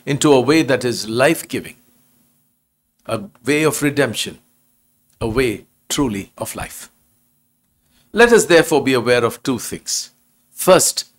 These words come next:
the suffering that we all go through. And secondly, the crucified and the risen Jesus walks with us in our suffering. So our prayer today is not just about the trail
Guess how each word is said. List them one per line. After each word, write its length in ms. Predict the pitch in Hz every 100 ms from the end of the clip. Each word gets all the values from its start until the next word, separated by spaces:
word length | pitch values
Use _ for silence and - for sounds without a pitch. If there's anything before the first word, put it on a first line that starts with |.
| _ _
the 100 | 147
suffering 560 | 135 - 180 180 170 143
that 220 | 123 -
we 140 | 135
all 300 | 127 139 143
go 220 | 131 123 127
through. 400 | - 123 113 - _ _ _ _ _ _ _ _ _ -
And 160 | 104 104
secondly, 600 | - 156 139 98 78 - _ _ _ _ _ _ _ _ -
the 120 | 127
crucified 800 | - 208 202 190 175 160 156 -
and 260 | 147 143 135
the 80 |
risen 420 | 123 127 131 143 113
Jesus 600 | 135 120 - 113 - -
walks 720 | 101 107 151 151 - - -
with 160 | 107
us 300 | 92 87 - - _
in 140 | - 110
our 240 | 95 95
suffering. 400 | 92 - - - _ _ _ _ _ _ _ _ _ _ _ -
So 200 | - 247
our 160 | 240 233
prayer 240 | 233 220
today 300 | - 165 151
is 160 | 139 165
not 180 | 214
just 240 | 214 131 -
about 340 | 160 143 139
the 100 | 143
trail 560 | - 143 151 147 107